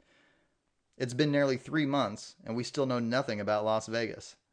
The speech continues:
where fifty-eight people died trying to enjoy a concert. Not one surveillance photo of Stephen Paddock entering the hotel or being in Las Vegas at all. Even though Vegas has more cameras, like, per square foot than anywhere in the world, somehow they all missed Stephen Paddock.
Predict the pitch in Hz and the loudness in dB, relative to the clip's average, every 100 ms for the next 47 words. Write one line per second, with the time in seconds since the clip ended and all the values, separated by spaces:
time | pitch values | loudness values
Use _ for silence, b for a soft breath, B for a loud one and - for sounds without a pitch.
0 | - 117 - 131 - 123 120 - 123 110 | -8 -6 -2 -2 0 0 0 -2 -4 -4
1 | 98 113 117 95 120 107 107 104 107 110 | 2 2 2 0 -4 -4 -4 -4 0 0
2 | 104 110 117 - - - b b b 123 | 0 -2 -4 -6 -14 -18 b b b -2
3 | 113 110 131 127 120 107 120 123 - 131 | 0 0 -2 -2 0 2 2 -2 0 2
4 | 127 123 117 - 123 113 110 117 120 117 | 2 2 0 -2 -4 -4 0 2 2 0
5 | 110 113 120 113 110 117 113 - 113 117 | -2 -4 -2 -2 -2 -2 -2 0 2 4
6 | 113 123 185 185 180 170 170 143 151 156 | 2 2 2 2 2 0 0 0 0 2
7 | 160 147 147 170 107 _ b b b 170 | 0 2 4 4 0 _ b b b 2
8 | 175 160 156 156 143 135 147 143 147 147 | 6 4 4 2 0 0 0 0 0 2
9 | 135 123 117 - 120 113 - _ - - | 0 0 -6 -4 0 0 0 _ -10 -2
10 | 139 - 139 120 147 131 117 123 131 127 | -2 2 0 2 -2 -2 -4 -2 -2 0
11 | 123 110 127 113 98 101 b b b - | 0 0 0 0 -2 -8 b b b -2
12 | 139 135 135 120 117 120 120 117 - 117 | 0 4 4 4 4 4 4 -2 -4 -8
13 | 104 98 - - - | -6 -4 -4 -4 -16